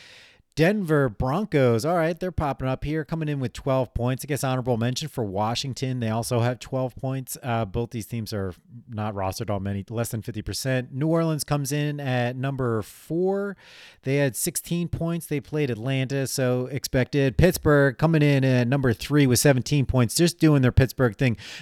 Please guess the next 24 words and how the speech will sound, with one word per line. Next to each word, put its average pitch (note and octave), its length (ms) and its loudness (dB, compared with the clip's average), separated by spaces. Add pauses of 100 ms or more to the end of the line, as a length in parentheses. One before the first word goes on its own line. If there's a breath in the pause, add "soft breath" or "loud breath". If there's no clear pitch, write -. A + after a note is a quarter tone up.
This F#3 120 4
has A#3+ 140 2
been D#3+ 180 4
one D3+ 140 6
of C#3 40 2
the C#3 80 4
most B2 220 4
steady D3+ 400 2
picks - 360 4
I've B2 300 0
almost C3 400 2
ever C3+ 300 0
made, A#2+ 560 2 (180)
<laughs> - 160 -14
or B2 80 4
at C3 100 6
least D3+ 220 2
in D3+ 60 0
the C3 60 2
past C3+ 340 4
few B2+ 140 2
years A#2 420 4
of G2 100 -4
just - 300 0